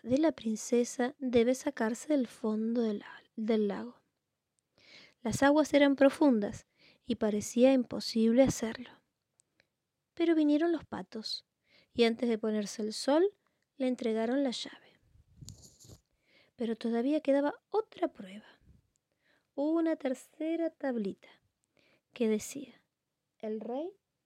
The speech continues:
tiene tres hijas. ¿Cuál de ellas es la más joven?". Se presentaron ante el rey las tres niñas todas iguales.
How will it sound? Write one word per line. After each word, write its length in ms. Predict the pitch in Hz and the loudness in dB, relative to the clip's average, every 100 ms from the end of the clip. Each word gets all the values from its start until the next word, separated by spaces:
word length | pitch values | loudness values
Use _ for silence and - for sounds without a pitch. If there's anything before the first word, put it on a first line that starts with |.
| _ _ | _ _
tiene 420 | _ 233 208 202 - _ | _ -6 -4 -6 -8 _
tres 400 | 339 427 480 - _ _ | -2 0 0 -8 _ _
hijas. 600 | 202 - 220 214 - _ _ _ _ _ _ _ _ _ _ | -12 -12 -14 -16 -18 _ _ _ _ _ _ _ _ _ _
¿Cuál 340 | - 277 320 320 | -2 0 2 2
de 220 | 330 285 | 2 0
ellas 320 | 277 311 285 | 0 -4 -2
es 160 | 285 247 | -2 0
la 140 | 254 | -2
más 300 | 240 277 - | -2 -4 -8
joven?". 520 | - 220 202 208 214 - - - - - - _ _ _ _ _ _ _ _ | -6 -4 -2 -4 -8 -12 -16 -16 -18 -20 -20 _ _ _ _ _ _ _ _
Se 180 | - | -2
presentaron 580 | 254 262 269 262 320 330 | 0 0 -2 0 0 2
ante 320 | 294 254 - | 0 -2 -2
el 100 | 226 | -2
rey 240 | 226 277 311 | 0 0 0
las 260 | 302 240 - | -2 -6 -12
tres 240 | 269 285 | -6 -2
niñas 460 | 269 277 285 285 269 _ | 0 0 0 -2 -6 _
todas 340 | 285 294 294 247 | -4 -4 -4 -4
iguales. 600 | 202 190 214 240 - | -4 -6 -10 -20 -20